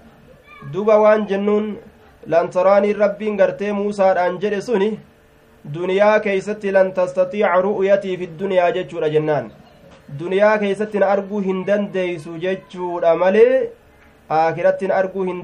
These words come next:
dandeeysan jechaadha miti. Aakiratti akka arguu dandeenyu hadiisa rasuulaa kanuu sabatetu irra nu qaceelchaa jennaan. Isinilleen qeebaluu diddan.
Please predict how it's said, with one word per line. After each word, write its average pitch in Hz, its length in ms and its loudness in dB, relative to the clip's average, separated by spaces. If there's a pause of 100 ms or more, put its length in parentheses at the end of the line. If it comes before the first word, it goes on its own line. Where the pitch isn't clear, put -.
dandeeysan 170 640 -2
jechaadha 165 520 -2
miti. 156 320 -8 (1040)
Aakiratti 165 580 -4
akka 190 240 -4
arguu 196 240 -4
dandeenyu 165 560 -2 (420)
hadiisa 165 480 -4
rasuulaa 185 460 -2
kanuu 160 360 -2
sabatetu 185 580 -2
irra 170 160 -2
nu 165 180 -2
qaceelchaa 156 580 -2
jennaan. 156 420 -2
Isinilleen 170 600 -8
qeebaluu 156 360 0
diddan. 131 360 -8